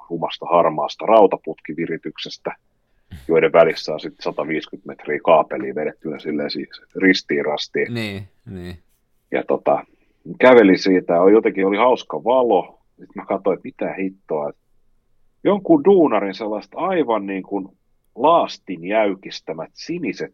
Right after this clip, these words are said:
Speaker 1: työhousut roikkuu siellä.
Speaker 2: Äh.
Speaker 1: Ja melkein koskematon lumi alla, ja sitten nämä siniset, siniharmaat työpökät, ja sitten vielä tähän, tota,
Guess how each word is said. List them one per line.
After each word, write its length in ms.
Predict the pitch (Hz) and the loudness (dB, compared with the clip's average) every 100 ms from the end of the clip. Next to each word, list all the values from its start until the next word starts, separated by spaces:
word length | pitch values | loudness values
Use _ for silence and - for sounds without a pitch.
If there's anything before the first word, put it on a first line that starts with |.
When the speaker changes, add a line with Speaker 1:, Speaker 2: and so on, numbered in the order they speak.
| _ - | _ -6
Speaker 1:
työhousut 720 | 92 82 - - - - - - | -4 -4 -6 -14 -14 -16 -18 -14
roikkuu 440 | - - - - - - | -12 -14 -18 -20 -18 -16
siellä. 320 | - - - - - - | -16 -16 -20 -20 -20 -14
Speaker 2:
Äh. 340 | 107 101 92 - _ _ - - - | -12 -12 -14 -18 _ _ -20 -14 -2
Speaker 1:
Ja 180 | 78 - - - _ _ | -2 -2 -12 -20 _ _
melkein 440 | 135 180 - 110 - | 4 4 6 2 4
koskematon 640 | 127 - 98 85 85 87 135 | 0 0 -6 -6 -4 -4 -4
lumi 260 | 156 90 | -4 -2
alla, 560 | 98 131 110 95 - _ _ _ _ _ - | 0 0 2 0 -2 _ _ _ _ _ -14
ja 200 | 82 - _ _ _ | -12 -12 _ _ _
sitten 360 | - 104 101 95 | -14 -10 -4 -4
nämä 160 | 87 85 | -4 -2
siniset, 520 | 143 147 104 87 - - _ _ _ | 0 0 -2 -6 -10 -20 _ _ _
siniharmaat 800 | - - - - 92 - 82 73 _ _ - | 0 2 4 4 2 2 -6 -8 _ _ -2
työpökät, 540 | 143 113 95 82 82 - _ _ _ _ _ _ _ _ _ | 0 2 -2 -4 -8 -10 _ _ _ _ _ _ _ _ _
ja 240 | 92 82 - | 0 0 -2
sitten 420 | - 95 - 80 | -8 -6 -4 -2
vielä 240 | 87 78 | 0 -2
tähän, 280 | 85 80 78 | -4 -8 -8
tota, 380 | 76 - 78 | -10 -2 0